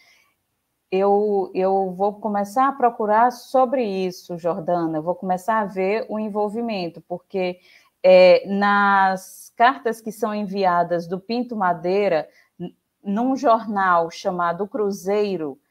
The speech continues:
publicado em Pernambuco, ele faz algumas referências rápidas.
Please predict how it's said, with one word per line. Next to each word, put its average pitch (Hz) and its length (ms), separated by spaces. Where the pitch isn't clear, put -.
publicado 180 760
em 294 240
Pernambuco, 220 800
ele 196 160
faz 202 360
algumas 208 460
referências 185 800
rápidas. 160 840